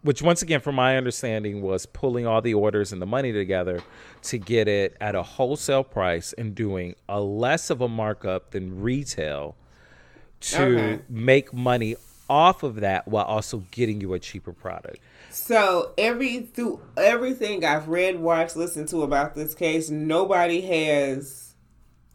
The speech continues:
Speaker 2: explained exactly what that company did.
Speaker 1: Well, I, I'm making some assumptions based on my own experiences with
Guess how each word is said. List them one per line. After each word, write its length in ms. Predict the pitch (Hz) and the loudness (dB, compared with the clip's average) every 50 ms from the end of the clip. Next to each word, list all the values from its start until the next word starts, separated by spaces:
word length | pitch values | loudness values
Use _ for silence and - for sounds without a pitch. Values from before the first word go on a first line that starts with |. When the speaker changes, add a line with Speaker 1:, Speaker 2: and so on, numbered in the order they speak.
| - - | 2 6
Speaker 2:
explained 800 | 175 185 185 - - - - - 160 175 175 175 180 175 165 160 | 6 6 6 2 -6 -8 -8 -2 0 2 2 4 2 2 2 0
exactly 540 | 147 147 139 135 160 151 160 156 190 165 | -2 -2 0 4 4 4 4 4 2 -2
what 300 | 143 135 151 156 156 156 | 0 0 0 -2 -2 -2
that 200 | - 147 139 - | -2 -2 -2 -2
company 420 | - 180 160 151 151 160 139 127 123 | -2 -4 -4 -4 -4 -4 -4 -6 -6
did. 480 | 123 117 135 113 92 127 123 - - - - - - - - - | -4 -4 -2 4 4 4 4 4 -2 -10 -10 -10 -8 -4 -2 2
Speaker 1:
Well, 200 | 160 185 196 185 - - | 6 6 8 10 10 8
I, 140 | - - - - - - - | 8 4 -2 -8 -6 2 6
I'm 300 | 165 185 208 226 233 214 | 8 8 8 6 6 4
making 380 | 208 208 202 - 220 208 208 | 6 4 4 4 0 -4 -4
some 320 | 180 - - 190 180 170 - | -4 0 0 0 0 0 -2
assumptions 960 | - 135 - - - - 151 139 143 151 - - - 143 135 131 131 117 - | -6 -6 -4 -6 -4 0 -2 -2 -2 -4 -8 -6 -4 -4 -4 -4 -6 -10 -12
based 560 | 120 - 131 123 123 131 123 - - - - _ - | -6 -2 0 2 2 0 -2 -4 -10 -14 -16 _ -6
on 420 | 110 110 107 107 107 107 104 107 | -4 -2 -2 -2 -2 -4 -6 -6
my 220 | 113 113 107 110 | -6 -4 -4 -2
own 240 | 104 113 127 139 151 | -2 -2 -2 -2 -4
experiences 1120 | 160 156 - - - - 135 131 123 120 120 113 110 110 107 - - 117 113 107 101 - - | -4 -8 -8 -10 -8 -4 -2 0 0 0 0 -2 -4 -6 -6 -8 -10 -8 -8 -10 -10 -12 -12
with 280 | 98 104 104 98 95 | -8 -6 -4 -4 -6